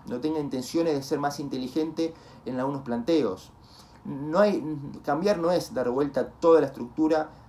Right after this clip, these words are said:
y hacer un papelón como contra Atlético, que no se supo a qué quiso jugar, cinco delanteros, hizo debutar a un pibe que juega de nueve en la reserva, casi de pseudo tres o de volante por izquierda. Eso no es cambiar. Cambiar es inteligencia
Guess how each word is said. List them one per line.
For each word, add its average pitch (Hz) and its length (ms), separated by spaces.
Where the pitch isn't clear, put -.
y 113 60
hacer 139 180
un 135 100
papelón 123 420
como 120 220
contra 110 240
Atlético, - 480
que 110 120
no 131 80
se - 120
supo 131 220
a 113 40
qué 120 100
quiso 113 220
jugar, 131 420
cinco 120 280
delanteros, 110 800
hizo 113 200
debutar 113 320
a 123 60
un 120 80
pibe 135 160
que 107 60
juega 120 220
de 110 240
nueve 123 180
en 120 60
la 110 80
reserva, 127 460
casi 107 320
de 104 200
pseudo 110 380
tres 127 400
o - 20
de 101 60
volante 107 500
por 107 100
izquierda. 123 720
Eso 135 240
no 156 80
es 156 80
cambiar. 98 400
Cambiar 165 340
es 170 240
inteligencia 175 880